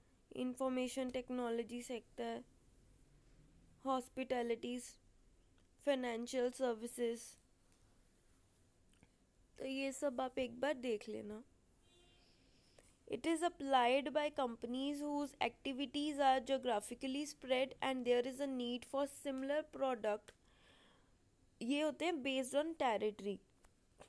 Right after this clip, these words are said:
it is applied by companies whose activities are geographically spread and there is need for similar product or service throughout the country। तो ये होता है कि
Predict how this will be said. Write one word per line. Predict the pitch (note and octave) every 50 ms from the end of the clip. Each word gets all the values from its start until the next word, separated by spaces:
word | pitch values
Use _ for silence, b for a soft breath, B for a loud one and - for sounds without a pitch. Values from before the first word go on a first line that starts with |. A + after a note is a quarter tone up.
| B B B B B B B B -
it | C4 B3+ D4+
is | E4 D#4
applied | E4 D#4+ - D4 C#4 B3 A#3+ C4+ C4+ B3+
by | D4 D4 D4
companies | - C#4 B3+ A#3+ - A#3+ B3+ C#4+ D4 C#4+
whose | D4+ D4+ C#4+ D4+
activities | B3+ A#3 - - C4+ C4 B3+ B3+ C4 C#4 D4 C#4+
are | D4+ D4+ D4
geographically | B3 C4+ C4+ A#3+ B3+ B3 A3 A3 - C4 - - C#4 C#4+ C#4 D4 D#4
spread | D4 - - - - - B3 A3+ A#3 A3+
and | C4 C#4 C#4 C#4
there | C4 B3+ B3 A#3+
is | C#4+ D4 C4
need | C4+ B3+ B3 A#3+ B3+ B3+ -
for | D4 D4 D4
similar | D4 - C#4 B3 A#3+ A#3+ B3 C4+ C4
product | - - B3 A3+ G#3 G3 A#3 A#3+ A#3+ - -
or | B3 C4 D#4 D#4+ B B B B B B B B
service | - - C4 B3 A#3+ A3+ C#4 D#4 - -
throughout | - C#4 C#4 C4+ A#3+ A#3+ A#3+ A#3
the | - C#4+ C#4+ -
country। | C4+ A3+ G#3 G#3 G3+ A3+ G#3+ G#3+ F#3+ F#3+ B B B B B B -
तो | C#4+
ये | C#4+ C#4+ D4+ D4+
होता | D4 D#4 C4+ A#3+ - C4+
है | C#4+
कि | C#4+ - D#4+ E4 E4+